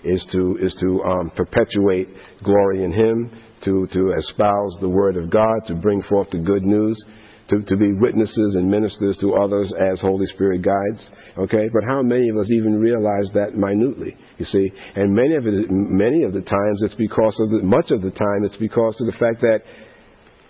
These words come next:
God can't trust us. God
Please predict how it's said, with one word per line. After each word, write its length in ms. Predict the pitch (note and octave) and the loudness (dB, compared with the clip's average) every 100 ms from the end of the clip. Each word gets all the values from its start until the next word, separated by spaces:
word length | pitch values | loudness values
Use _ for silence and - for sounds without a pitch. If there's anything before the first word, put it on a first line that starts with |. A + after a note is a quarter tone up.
| _ _ _ _ _ | _ _ _ _ _
God 180 | A2+ B2+ C3+ | 0 0 0
can't 220 | C3+ B2+ | -2 0
trust 280 | E3 G3 - | -2 -2 -2
us. 320 | - - - - - _ _ _ _ _ _ _ _ A2+ | -4 -6 -20 -20 -20 _ _ _ _ _ _ _ _ 2
God 160 | B2 | 2